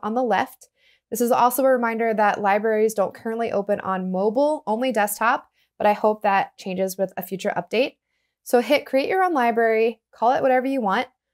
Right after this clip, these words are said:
Mine is going to be a library of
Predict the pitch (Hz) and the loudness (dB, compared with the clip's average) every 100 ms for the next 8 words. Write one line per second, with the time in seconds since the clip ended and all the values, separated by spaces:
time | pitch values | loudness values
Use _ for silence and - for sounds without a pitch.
0 | _ _ 226 262 320 320 269 285 262 262 | _ _ 0 2 2 -2 -2 -2 -4 -4
1 | 240 240 - 214 208 208 214 208 208 214 | -2 0 0 0 2 2 0 0 0 0
2 | 202 196 190 | 0 2 0